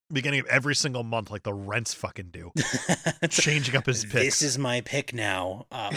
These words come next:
Speaker 2: we're gonna be talking <laughs> about Master and Commander.
Speaker 1: That is fan-fucking-tastic!
Speaker 2: <laughs>
Speaker 1: I love that movie.
Speaker 2: I've never seen that movie.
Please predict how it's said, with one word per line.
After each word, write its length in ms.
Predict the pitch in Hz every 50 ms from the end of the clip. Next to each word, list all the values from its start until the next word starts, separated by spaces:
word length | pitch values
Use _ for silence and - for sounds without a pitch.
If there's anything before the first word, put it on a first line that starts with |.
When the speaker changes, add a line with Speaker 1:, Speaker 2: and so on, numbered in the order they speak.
| -
Speaker 2:
we're 80 | 170 208
gonna 120 | 277 330
be 80 | - -
talking 460 | - 214 226 196 190 180 175 170 165
<laughs> 20 |
about 600 | 175 147 143 139 131 127 120 123 - - - - - _ _ _ _ _ _ _
Master 520 | 120 127 139 151 233 220 - - - 240 214
and 160 | 208 202 202
Commander. 680 | - - 180 160 143 139 143 143 120 - - - - - _ _ _ _ _ _ _ _ -
Speaker 1:
That 420 | 120 123 320 403 403 359 247 - - - _ _ _ -
is 340 | 320 370 349 294 214 - - - _ _
fan-fucking-tastic! 2000 | - - 381 403 415 415 392 392 381 294 - _ - 415 370 359 - - 330 294 285 240 - _ - - 311 294 262 220 - - - - 143 98 - - - -
Speaker 2:
<laughs> 760 | - - 147 - - - - - - 196 - - - - - - 214 - - _ 214 - - _ _ _ - - -
Speaker 1:
I 500 | 202 220 233 247 247 254 262 262 247 220 - _ -
love 880 | 139 143 151 165 180 196 202 220 254 285 285 285 277 247 220 196 156 143 170
that 220 | 170 165 156 123
movie. 440 | 127 143 139 127 117 101 101 95 85
Speaker 2:
I've 380 | 113 139 185 196 160 123 110 107
never 340 | 107 120 139 147 143 160 156
seen 360 | - - - 147 131 120 120
that 180 | 113 107 110
movie. 480 | 110 107 104 98 95 85 - - - -